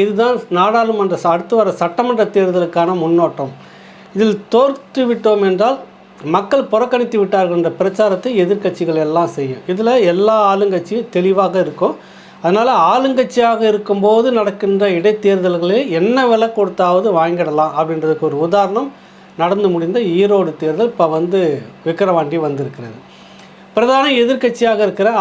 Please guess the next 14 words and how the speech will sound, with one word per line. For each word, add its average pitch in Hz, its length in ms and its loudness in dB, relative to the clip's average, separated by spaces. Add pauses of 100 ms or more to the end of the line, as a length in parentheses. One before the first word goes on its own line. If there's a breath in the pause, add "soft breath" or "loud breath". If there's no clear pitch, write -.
அ - 20 4 (160)
தி 226 140 -2
மு 208 160 0
க 180 80 0 (100)
இல்லை 226 240 2
அப்படின்னு 180 380 2
ஆன 170 160 0 (100)
பிறகு 160 220 0 (100)
என்னாகன்னா, 156 380 -4 (100)
அது 170 80 0 (120)
இருக்குது 247 400 0
அப்படின்றப்ப 185 440 -2
அதனுடைய 180 340 0
விலையும் 226 420 0